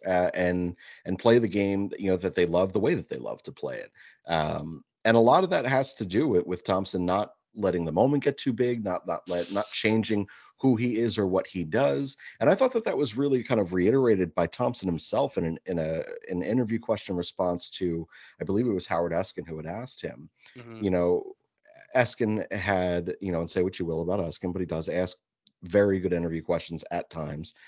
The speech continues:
Speaker 1: Uh, and I did think this was a fair one because it's something that's on all of our minds, you know, is, is he's asking, you know, Thompson, "Hey, you know,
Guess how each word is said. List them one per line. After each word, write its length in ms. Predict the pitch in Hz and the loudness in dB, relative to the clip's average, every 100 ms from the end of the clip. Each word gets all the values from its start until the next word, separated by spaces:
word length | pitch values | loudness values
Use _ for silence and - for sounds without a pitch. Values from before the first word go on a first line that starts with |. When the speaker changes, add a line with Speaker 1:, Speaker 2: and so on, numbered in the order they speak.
| - - | -20 -4
Speaker 1:
Uh, 140 | 85 90 | 0 4
and 120 | 101 | 6
I 40 | |
did 200 | 113 147 | 6 6
think 160 | - 90 | 4 -2
this 140 | 85 | -4
was 120 | 80 78 | -6 -10
a 60 | |
fair 260 | - 80 80 | -8 -6 -6
one 240 | 78 87 | -6 -6
because 220 | 113 95 | -6 -8
it's 120 | 90 - | -8 -8
something 280 | 85 87 | -6 -4
that's 200 | 82 78 - | -6 -8 -8
on 240 | 87 82 80 | -4 -2 -2
all 240 | 82 80 | -2 -2
of 120 | 78 | -4
our 100 | 76 | -6
minds, 520 | 76 76 76 82 113 - - - - - | -8 -10 -10 -10 -10 -12 -20 -20 -20 -6
you 80 | 95 | 0
know, 180 | 107 | 2
is, 160 | 120 117 | 0 0
is 160 | 120 113 | -4 -2
he's 180 | 131 | 0
asking, 640 | 123 139 156 - 90 80 80 | 2 0 -2 -4 -4 -4 -6
you 80 | 90 | -6
know, 80 | 78 | -6
Thompson, 400 | - 78 - 78 | -4 -6 -6 -10
"Hey, 480 | - 156 117 85 82 _ _ _ - | -10 -8 -6 -6 -8 _ _ _ -6
you 80 | |
know, 340 | 98 90 90 | -2 2 0